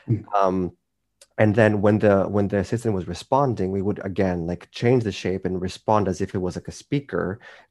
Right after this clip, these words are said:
Speaker 2: producing sound waves, and it was pulsating according to the output. Um,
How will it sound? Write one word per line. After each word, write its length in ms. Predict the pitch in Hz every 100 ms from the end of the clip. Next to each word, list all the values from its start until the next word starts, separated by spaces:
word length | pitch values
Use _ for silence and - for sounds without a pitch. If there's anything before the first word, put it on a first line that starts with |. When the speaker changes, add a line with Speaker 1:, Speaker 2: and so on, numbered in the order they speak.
| -
Speaker 2:
producing 560 | 104 107 98 - 92
sound 320 | - 123 120 98
waves, 520 | 85 69 90 - -
and 100 | 104
it 60 | 98
was 120 | 95
pulsating 540 | - 117 - 107 92
according 440 | 87 - 113 95 90
to 140 | -
the 200 | 85 90
output. 640 | 98 110 - - - - _ - - - - -
Um, 720 | 104 101 98 98 98 98 98